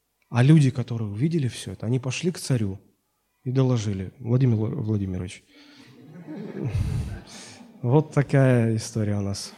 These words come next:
произошла. И он зовет товарища министра и говорит: «Как же так? Что ж такое?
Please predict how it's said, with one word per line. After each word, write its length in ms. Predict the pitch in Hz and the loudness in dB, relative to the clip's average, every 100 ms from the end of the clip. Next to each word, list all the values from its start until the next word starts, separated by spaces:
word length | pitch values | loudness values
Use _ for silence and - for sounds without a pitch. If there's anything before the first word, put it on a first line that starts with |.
| - - - - - | -20 -20 -20 -14 -6
произошла. 640 | 107 101 101 - 107 107 - _ _ _ _ _ _ _ _ _ _ _ _ _ _ _ - | -4 -2 -4 -6 -8 -8 -14 _ _ _ _ _ _ _ _ _ _ _ _ _ _ _ -10
И 480 | 254 247 214 202 202 | -2 0 2 0 0
он 500 | 202 185 175 156 - - _ _ | 4 6 4 2 -6 -20 _ _
зовет 500 | 151 135 180 233 226 - - _ _ _ _ _ _ _ _ _ - - - _ _ _ - | 2 6 6 6 4 -4 -18 _ _ _ _ _ _ _ _ _ -8 -8 -12 _ _ _ 0
товарища 540 | 151 139 123 - 127 - _ _ _ _ _ | 2 2 -2 -6 -8 -12 _ _ _ _ _
министра 600 | 139 135 135 127 - 127 - _ _ _ _ _ _ _ _ - - - _ 247 160 | -2 0 0 -2 -6 -8 -10 _ _ _ _ _ _ _ _ -20 -20 -20 _ -10 -4
и 80 | |
говорит: 560 | 139 135 139 139 131 127 - | 0 0 2 2 0 -2 -10
«Как 160 | 196 151 | -8 -4
же 120 | 143 | -4
так? 240 | - 87 | -6 -8
Что 120 | - | -10
ж 40 | 156 | -10
такое? 440 | - - 87 98 | -10 -12 -12 -14